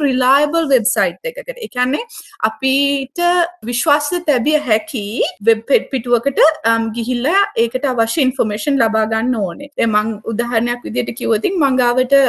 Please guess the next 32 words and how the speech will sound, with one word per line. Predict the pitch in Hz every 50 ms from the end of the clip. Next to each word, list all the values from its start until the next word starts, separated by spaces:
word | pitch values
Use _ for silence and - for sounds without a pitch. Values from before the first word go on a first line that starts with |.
| - -
අම්, | 226 226 220 226
සමහර | - 254 233 233 247 247 233 240
ලෙඩ්ඩු | 240 240 220 202 247 233
එනවා | 226 247 247 359 403
මට, | 370 302 262 -
අ, | - 214 214 - - 196 - -
මට | 233 240 240 262 339 392 392 -
කීටෝ | - 311 311 311 330 320
ඩයට් | 254 254 233 220 202 214 214
එකක් | 196 202 190 196
කරන්න | - 196 180 180 170 170 170
ඕනේ | 170 - - 190
කියලා. | - - - - - - - - - - _ 254
හැබැයි | 247 226 285 302 339 370 - 285
ඒ | 254 254
කීටෝ | 254 - 269 247 233 285 277
ඩයට් | 247 247 247 240 233 240 277
එකක් | - 262 277 285
කරන | 294 269 247 262
එක | 254 254 262 294 269 - -
එක්-, | 220 220 - _ -
එක් | 220 -
කරන්නේ | - 277 262 269 269 277 294 277
ඇයි? | 233 190 180 214
මගේ | 220 233 269 247 208
එකම | - - 277 294 277
බලාපොරොත්තුව | 277 269 277 269 269 269 294 294 294 294 294 - 349 392 359
මට | 330 294 302 277
වේට් | 262 247 254 247 247
ලොස් | 254 220 214 -
කරන | - - 190 - - 190
එක. | 185 175 -